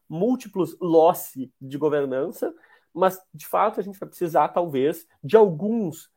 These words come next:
elementos conjuntos, né? Na internet, por exemplo, de certa forma, a gente tem uma dificuldade de governança da internet. Mas, pelo menos, a gente tem uma icann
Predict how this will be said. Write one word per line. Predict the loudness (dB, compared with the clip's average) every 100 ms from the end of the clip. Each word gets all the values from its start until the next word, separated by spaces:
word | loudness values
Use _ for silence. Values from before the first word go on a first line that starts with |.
| _
elementos | -2 -2 0 -4 -4 -16
conjuntos, | -8 -8 -6 -10 -12 _
né? | -20 _ _
Na | 0 0
internet, | 0 -6 -2 0 0 -4 _
por | -12
exemplo, | -2 0 0 -4 -14 _ _ _
de | -10 -8
certa | 0 0 0 -2
forma, | 4 4 4 0 -6 _ _
a | -4
gente | -4 -6
tem | -4
uma | -4
dificuldade | -4 -8 -2 0 0 -4
de | -8
governança | 0 0 0 -2 -2 -2 -4
da | -8
internet. | -6 -8 -8 -14 -16 _ _
Mas, | -2 4
pelo | 6 6
menos, | 4 0 0
a | -2
gente | -4
tem | -6
uma | -2 4 4
icann | 4 2 -4